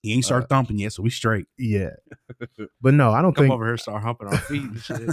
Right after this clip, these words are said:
Speaker 2: <laughs> I don't think Mom hates animals. I just think that they s-, I just think that they scare her because they're unpredictable.
Speaker 1: Yeah.
Speaker 2: You don't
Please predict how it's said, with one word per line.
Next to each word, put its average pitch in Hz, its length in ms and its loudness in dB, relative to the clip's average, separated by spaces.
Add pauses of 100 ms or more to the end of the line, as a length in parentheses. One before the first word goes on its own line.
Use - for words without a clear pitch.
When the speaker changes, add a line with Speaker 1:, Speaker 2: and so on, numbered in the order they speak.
Speaker 2:
<laughs> 156 100 -4
I 131 60 -4
don't 156 200 2
think 135 280 2
Mom 113 340 -2
hates 104 580 -6 (240)
animals. 85 640 -10 (580)
I 110 100 -8
just 104 240 -2
think 104 280 0
that 95 320 2 (120)
they 95 500 2
s-, - 340 -8 (240)
I 117 100 -20
just 113 220 -8
think 101 220 0
that 95 180 -2 (440)
they 95 160 -2
scare 90 360 -2
her 73 280 -8 (240)
because 110 280 4
they're 101 180 2
unpredictable. 107 720 -4
Speaker 1:
Yeah. 107 180 -4
Speaker 2:
You 104 100 -4
don't 104 360 -2